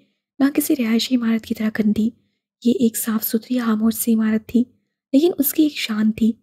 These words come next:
ये लोगों को मजबूर करती थी कि उसे रुक कर देखा जाए। इस इमारत के चारों तरफ मुख्तलिफ बेलें लगी थीं, सो इस लिहाज से इस इमारत में लगा दूसरा रंग सब्ज था। इस इमारत के बीचों बीच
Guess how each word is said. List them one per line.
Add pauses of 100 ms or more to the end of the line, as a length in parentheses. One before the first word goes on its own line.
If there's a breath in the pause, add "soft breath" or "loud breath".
(380)
ये
लोगों
को
मजबूर
करती (600)
थी (360)
कि
उसे
रुक
कर
देखा
जाए। (420)
इस
इमारत
के
चारों
तरफ (320)
मुख्तलिफ
बेलें
लगी
थीं, (420)
सो
इस
लिहाज
से
इस
इमारत (100)
में (480)
लगा (100)
दूसरा (100)
रंग (360)
सब्ज
था। (320)
इस
इमारत
के
बीचों
बीच